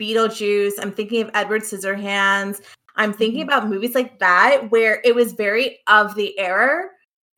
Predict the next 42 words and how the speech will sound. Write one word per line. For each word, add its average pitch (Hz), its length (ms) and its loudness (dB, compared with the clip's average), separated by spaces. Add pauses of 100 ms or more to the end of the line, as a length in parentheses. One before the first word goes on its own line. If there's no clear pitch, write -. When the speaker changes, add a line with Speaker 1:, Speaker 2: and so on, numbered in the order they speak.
Speaker 1:
era, 247 520 2 (180)
and, 220 680 4 (100)
um, 214 500 6 (440)
but 277 260 6 (140)
it, 269 200 4 (100)
it, 262 180 0 (220)
it 277 160 2
makes 262 420 -2
you, 381 140 -4
I 330 140 0
think 466 200 -4
it - 140 -8
brings 277 320 0
you 311 100 -6
i-, - 240 -8
into 233 320 -6
the 269 160 0
world 196 580 -2 (120)
more, 185 640 -8 (640)
these, 220 220 -6
like, 214 160 -6
crusty, 220 320 -2
Speaker 2:
Yeah. 202 160 -2
Speaker 1:
dusty 190 380 -6
sets. - 600 -8 (540)
Speaker 2:
I 311 100 0
did 403 220 -2
like 240 340 -2
the, 226 180 -4
uh, 185 320 0
the - 200 -4
actual 233 300 -4
house 214 300 -2
itself, - 680 -12
because 254 240 -6
instead 277 360 -2
of 339 180 -6
being, 233 300 -4
like, 214 160 -6
the 214 80 -4
typical 220 360 -6
Victorian, 208 720 -4